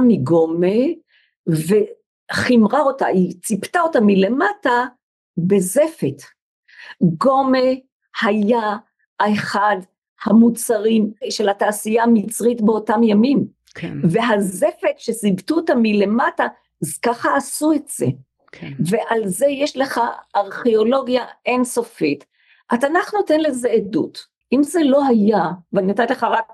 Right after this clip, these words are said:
Speaker 1: פריטים בודדים, אני יכולה להוסיף לך
Speaker 2: כן.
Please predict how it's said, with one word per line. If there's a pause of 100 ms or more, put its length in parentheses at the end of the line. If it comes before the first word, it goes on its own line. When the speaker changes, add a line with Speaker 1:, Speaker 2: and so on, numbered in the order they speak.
Speaker 1:
פריטים
בודדים,
אני
יכולה
להוסיף
לך
Speaker 2:
כן.